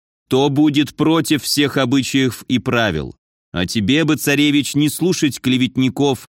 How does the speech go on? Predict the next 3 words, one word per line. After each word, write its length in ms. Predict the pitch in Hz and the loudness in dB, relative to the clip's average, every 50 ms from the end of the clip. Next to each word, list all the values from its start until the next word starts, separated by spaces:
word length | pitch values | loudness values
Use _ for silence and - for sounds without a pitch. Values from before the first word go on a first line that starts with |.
| _ _ - | _ _ -8
измышляющих 920 | - 92 85 - 113 120 120 - - 127 131 135 127 113 - - 127 - | -6 -4 -2 0 0 0 0 0 0 0 2 2 0 0 0 -2 -4 -2
разные 460 | - 120 127 123 104 98 120 123 123 120 | -2 -2 -2 -2 0 0 0 0 2 2
нелепицы, 720 | 120 123 120 120 120 117 - 120 104 - - 113 110 | 2 2 2 2 0 0 0 -2 -4 -2 0 0 0